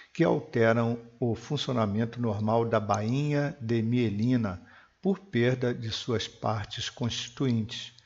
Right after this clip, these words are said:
fenômeno denominado desmielinização.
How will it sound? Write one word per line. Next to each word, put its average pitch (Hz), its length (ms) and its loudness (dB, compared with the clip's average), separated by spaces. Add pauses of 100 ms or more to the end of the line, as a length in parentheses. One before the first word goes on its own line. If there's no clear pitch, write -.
(160)
fenômeno 127 840 0
denominado 110 920 0 (360)
desmielinização. 120 2000 0